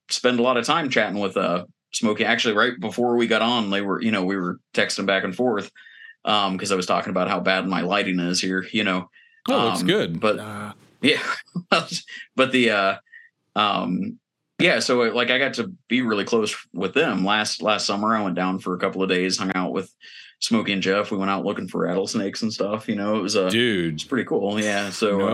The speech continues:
Speaker 1: uh,
Speaker 2: thank you. <laughs>
Speaker 1: <laughs>
Speaker 2: Unless you,
Speaker 1: so we,
Speaker 2: I'd,
Speaker 1: uh,
Speaker 2: I'd go with you, but I wouldn't go by myself. I'm not, I, I'm
Speaker 1: <laughs>
Speaker 2: afraid I would step on one.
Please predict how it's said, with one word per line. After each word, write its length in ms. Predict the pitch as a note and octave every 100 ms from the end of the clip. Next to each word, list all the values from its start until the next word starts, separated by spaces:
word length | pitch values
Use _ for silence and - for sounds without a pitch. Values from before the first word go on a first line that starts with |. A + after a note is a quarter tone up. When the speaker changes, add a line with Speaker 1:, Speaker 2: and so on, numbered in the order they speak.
| B2+
Speaker 1:
uh, 60 |
Speaker 2:
thank 400 | A#2+ A2+ A#2 G#2+
you. 180 | G2+ F#2 -
<laughs> 340 | - - D#3 E3+ -
Speaker 1:
<laughs> 0 |
Speaker 2:
Unless 1080 | G3 E3+ A#3+ A#3 B3+ B3 G#3+ D3 G3 G3+ F3+
you, 100 | G#3
Speaker 1:
so 160 | C#3
we, 60 | F3+
Speaker 2:
I'd, 120 | F3+
Speaker 1:
uh, 140 | B2+ G#2+
Speaker 2:
I'd 160 | G2+
go 140 | G3 F#3
with 140 | D3+
you, 140 | D3+ A#2
but 100 | A#2
I 80 |
wouldn't 240 | C3+ C#3+ C3
go 80 | B2+
by 140 | A#2+
myself. 380 | A#2 G#2 A#2 G2+
I'm 120 | A#2
not, 460 | A2+ A2 G#2 G#2 G2
I, 120 | -
I'm 120 | A2+ A2+
Speaker 1:
<laughs> 40 |
Speaker 2:
afraid 280 | G#2+ B2+ A#2
I 80 | G#2+
would 140 | G2+
step 280 | F2+ A2+ G#2
on 160 | G2+ F#2
one. 360 | F#2 F2+ F2+